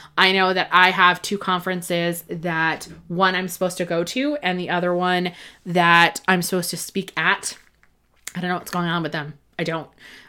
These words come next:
Uh, I know that the hotel, hospitality industry and that the airline industry, they are, they're just doing the best we can. I think when we are going at it with that motion, everyone is doing the best they can. And feel free to send that in your email that I'm forcing you to send.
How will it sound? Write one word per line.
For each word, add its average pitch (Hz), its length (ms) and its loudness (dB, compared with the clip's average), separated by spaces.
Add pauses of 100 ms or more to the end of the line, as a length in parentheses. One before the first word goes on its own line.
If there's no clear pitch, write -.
(120)
Uh, 160 340 2 (100)
I 175 220 0
know 175 640 2
that 160 540 -4
the 165 240 -2
hotel, 180 500 2
hospitality 214 600 4
industry 269 520 2
and 196 100 4
that - 80 -4
the 151 60 -2
airline 226 320 6
industry, 254 420 2
they 180 220 2
are, 165 280 2 (580)
they're 214 140 10
just 220 240 2
doing 220 140 4
the 214 60 -2
best 196 220 0
we 196 60 -2
can. 202 300 -2
I 170 120 -4
think 233 260 -4
when 254 180 4
we 214 380 -2 (360)
are 202 120 4
going 208 420 4
at 180 220 6
it - 300 -2 (120)
with 180 360 2
that 175 540 2
motion, 226 680 -2 (120)
everyone 190 460 2
is 185 140 -2
doing 180 200 -6
the 175 60 -4
best 170 240 -4
they 165 80 -2
can. 175 300 -4
And 160 160 -4
feel 269 160 2
free 277 180 -2
to 190 80 2
send 202 240 0
that 185 80 2
in 175 80 -4
your 175 140 -4
email 196 280 2
that 156 120 -2
I'm 160 80 -6
forcing 165 400 -4
you 160 100 -4
to 156 80 -6
send. 156 400 -8